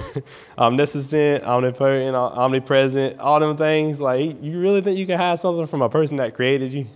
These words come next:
I don't. I, I love, uh, watching James. The other, other night, he, he took some marshmallows out, and he took 'em to his mom, and she gave him a marshmallow, and he ate it and put the, put the bag back, and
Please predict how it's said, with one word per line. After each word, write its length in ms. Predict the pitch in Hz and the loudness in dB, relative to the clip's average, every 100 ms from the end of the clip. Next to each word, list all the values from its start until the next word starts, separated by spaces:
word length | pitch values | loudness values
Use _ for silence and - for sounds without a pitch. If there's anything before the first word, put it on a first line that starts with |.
| _ _ _ _ _ _ - | _ _ _ _ _ _ -10
I 280 | 302 320 311 | -6 -4 -4
don't. 240 | 247 190 | -4 -2
I, 160 | 147 190 | 2 4
I 180 | - 185 | 6 4
love, 560 | 160 165 156 139 123 123 | 6 6 4 2 -4 0
uh, 360 | 117 117 113 | 2 4 2
watching 360 | 87 135 131 117 | 4 2 2 0
James. 600 | 120 127 120 107 - - - | 2 2 0 -6 -12 -18 -18
The 180 | 117 127 | -2 0
other, 260 | 143 131 120 | 0 -2 -2
other 180 | 139 151 | 2 4
night, 380 | 127 139 131 - - - - - - _ | 4 4 4 0 -10 -20 -20 -20 -20 _
he, 420 | - 131 123 120 - | -8 -4 -4 -6 -8
he 140 | 127 | -6
took 220 | - 151 | -2 -2
some 160 | - 120 | -2 -2
marshmallows 640 | 123 123 - 110 104 101 | 2 2 2 -2 0 0
out, 340 | 98 95 - - | -2 -2 -6 -8
and 420 | 101 98 98 104 - - | -6 -6 -8 -12 -18 -14
he 160 | - 110 | -8 -6
took 220 | 123 123 | -2 -2
'em 100 | 120 | -2
to 140 | 120 | -2
his 100 | 110 | -4
mom, 340 | 104 104 107 107 | -2 -2 0 -2
and 80 | 98 | -4
she 140 | 107 | -4
gave 180 | 110 107 | -2 0
him 40 | |
a 80 | 104 | 0
marshmallow, 680 | 101 101 - 104 101 101 104 90 - _ _ - | 0 -2 -2 -2 0 -2 -4 -10 -20 _ _ -6
and 360 | 110 104 98 104 | -2 -2 -4 -4
he 200 | 117 107 | 0 2
ate 220 | 110 110 | 2 0
it 140 | 110 | -4
and 200 | 107 98 | -6 -8
put 160 | 143 123 | -4 -2
the, 120 | 123 | -4
put 180 | 139 185 | -4 -4
the 60 | |
bag 300 | 123 120 123 | 0 2 2
back, 300 | 113 120 120 - | 2 0 0 -6
and 220 | 107 | -10